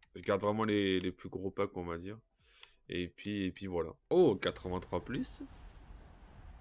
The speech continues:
Ah, arrêtez. Ah, c'est, euh, Hakim Ziyech. Très, très bien. Oh, quatre-vingt-trois plus. Danemark. Bon, bah, on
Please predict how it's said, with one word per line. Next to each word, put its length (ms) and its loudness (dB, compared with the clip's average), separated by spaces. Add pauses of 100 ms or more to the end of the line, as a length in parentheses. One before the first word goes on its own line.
(600)
Ah, 140 4
arrêtez. 260 2 (400)
Ah, 180 0
c'est, 220 0
euh, 440 2
Hakim 360 -2
Ziyech. 300 -2 (420)
Très, 140 -8
très 140 -6
bien. 100 -12 (340)
Oh, 200 2
quatre-vingt-trois 720 -6
plus. 760 -6 (160)
Danemark. 880 -4 (240)
Bon, 180 -2
bah, 280 -8 (160)
on 60 -20